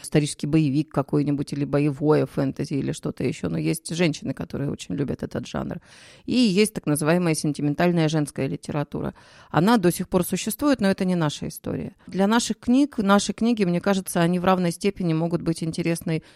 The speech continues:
и мужчинам, и женщинам. У меня была история такая. Мы летом поехали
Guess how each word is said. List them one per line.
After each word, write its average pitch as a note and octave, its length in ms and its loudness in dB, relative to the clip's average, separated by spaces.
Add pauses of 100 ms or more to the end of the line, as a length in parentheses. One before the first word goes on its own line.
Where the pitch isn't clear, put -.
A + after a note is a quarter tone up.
(120)
и F3 80 0
мужчинам, F3 460 2
и E3+ 40 6
женщинам. D3+ 600 0
У D#3 60 -4
меня E3+ 340 0 (120)
была E3 260 2
история A3 420 2
такая. - 540 -4 (240)
Мы F3 240 6
летом D#3+ 380 2
поехали D3 800 0